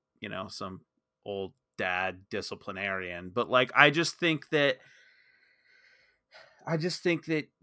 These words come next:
teams that find excuses and reasons why things are poorly, uh, things that aren't going their way and, and they result in losses, um, you know, th-,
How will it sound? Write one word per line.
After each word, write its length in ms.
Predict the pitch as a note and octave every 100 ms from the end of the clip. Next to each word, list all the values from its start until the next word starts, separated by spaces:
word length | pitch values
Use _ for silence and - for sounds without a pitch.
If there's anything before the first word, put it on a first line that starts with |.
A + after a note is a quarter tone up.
| -
teams 520 | - D3+ D#3 D#3+ C3+
that 160 | C#3 A#2
find 280 | C#3+ C#3+
excuses 1080 | C#3 - - D3 C#3+ - D3 D3 D3+ D3+ C#3+
and 340 | G#2+ A#2+ A#2 A2+
reasons 540 | C3+ C#3+ C#3 C#3+ C#3
why 260 | C3 B2+ B2+
things 340 | C3 C3 B2
are 140 | B2
poorly, 920 | A#2+ - C3 C3 C3+ C3+ C3+ C3 C3 B2+
uh, 320 | B2 B2 A#2 A#2+ -
things 240 | C3 B2+
that 100 | B2+
aren't 280 | B2 C3 C3+
going 300 | B2 B2 B2+
their 120 | B2
way 540 | A#2+ A#2+ C3 C#3 C#3 -
and, 300 | A2+ A2+ A2+
and 280 | A2+ A2+ G#2+ - _ _
they 100 | A#2+
result 400 | A#2 A2 B2 A2+
in 160 | G#2+ G#2
losses, 720 | G#2+ C3+ - F3+ G3+ - - _
um, 500 | G#2+ G2+ G2 G2 G2+ _ _ _ _
you 120 | C#3 C#3+
know, 180 | D3
th-, 120 | B2+